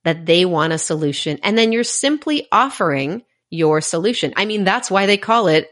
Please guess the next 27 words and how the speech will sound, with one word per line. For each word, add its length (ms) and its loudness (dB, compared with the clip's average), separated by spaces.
an 200 0
offer 600 -2
<laughs> 500 0
and 160 0
not 260 4
a 120 -2
tell 600 -2
or 160 4
a 80 2
force 720 2
or 140 4
a 60 4
demand. 680 0
You're 120 2
not 180 0
demanding 480 2
they 120 2
buy. 280 0
You're 120 2
simply 560 -2
offering 600 0
them 320 0
a 260 6
solution 680 -2
to 260 -4
their 180 0
problem. 520 -4